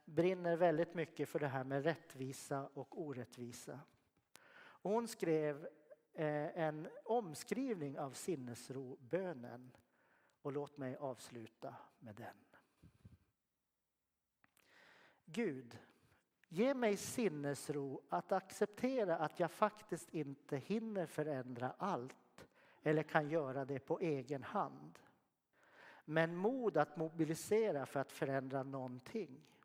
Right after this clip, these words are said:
Och förstånd att inse att min samhällsoro är en gåva.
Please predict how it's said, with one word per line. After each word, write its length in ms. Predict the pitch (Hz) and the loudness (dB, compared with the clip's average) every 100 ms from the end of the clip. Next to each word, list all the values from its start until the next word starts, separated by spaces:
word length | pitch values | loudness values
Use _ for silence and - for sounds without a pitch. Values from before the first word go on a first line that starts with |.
| _ _ _ _ _ - - | _ _ _ _ _ -20 -20
Och 380 | - - - 160 | -20 -12 -2 2
förstånd 680 | 202 - - 262 240 151 139 | 2 0 4 6 6 2 0
att 220 | 160 - | 0 0
inse 500 | 202 156 135 - 156 | 0 0 -2 2 2
att 140 | 160 156 | 2 -2
min 180 | 147 | -4
samhällsoro 1300 | - - 247 165 127 131 120 - 165 139 196 254 170 | -4 2 2 2 -4 -4 -4 -6 -6 -2 -2 -2 -4
är 160 | 139 123 | -4 -4
en 220 | 127 135 | -4 -2
gåva. 600 | 196 147 117 131 160 | -2 -2 -8 -6 -6